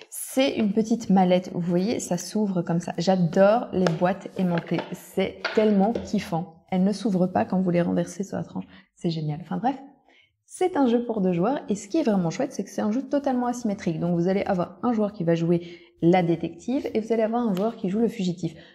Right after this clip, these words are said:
Le but du fugitif est d'échapper à la détective. Mais comment on fait ? Vous allez avoir un paquet de cartes numérotées de zéro à quarante-deux et en fait, ces cartes représentent chaque fois des planques. Donc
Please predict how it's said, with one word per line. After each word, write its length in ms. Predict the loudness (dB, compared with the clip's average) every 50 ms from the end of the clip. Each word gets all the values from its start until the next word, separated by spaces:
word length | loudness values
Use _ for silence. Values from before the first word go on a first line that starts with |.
| _ _ _ _
Le 180 | -2 0 0 2
but 200 | 0 0 -2 0
du 160 | 0 -2 -2
fugitif 580 | -4 -4 -6 -4 -6 -6 -8 -6 -6 -6 -4
est 60 | -2 -4
d'échapper 460 | -2 -4 -6 -6 -6 -6 -4 -4 -2
à 60 | -2
la 60 | -2
détective. 640 | -2 -2 -4 -4 -6 -10 -12 -12 -14 -14 -14 -16 -20 -18 -6
Mais 400 | -2 0 0 2 0 -2 -8 -16 -6
comment 320 | -2 0 0 0 0 -2 -2
on 80 | -6 -8
fait ? 400 | -8 -6 -10 -10 -12 -12 _ _ _ _ _ -20 -20 -20 _ _ _ _ _ _ _
Vous 140 | -2 0 0
allez 160 | 2 2 4
avoir 360 | 4 4 4 4 2 2 0
un 80 | -2 -2
paquet 260 | 0 0 0 0 -4
de 40 | -2
cartes 240 | -2 -4 -4 -2 -2
numérotées 420 | -2 0 0 0 0 0 2 2
de 120 | 4 4 4
zéro 400 | 4 2 0 2 2 0 0 -2
à 80 | -4 -4
quarante-deux 720 | -2 -2 -2 -2 0 0 2 2 2 2 0 0 0 0
et 140 | 0 0 0
en 80 | 0
fait, 280 | 2 0 0 -2 -2 -6 -6
ces 160 | -4 -4 -2
cartes 240 | -2 -2 -4 -4 -4
représentent 480 | -8 -8 -4 -4 -2 -2 -2 -2 -4
chaque 160 | -4 -6 -4 -2
fois 100 | 0 0
des 120 | 0 0
planques. 460 | -2 -4 -6 -6 -6 -6 -8 -10 -8 -6
Donc 160 | -6 -6 -6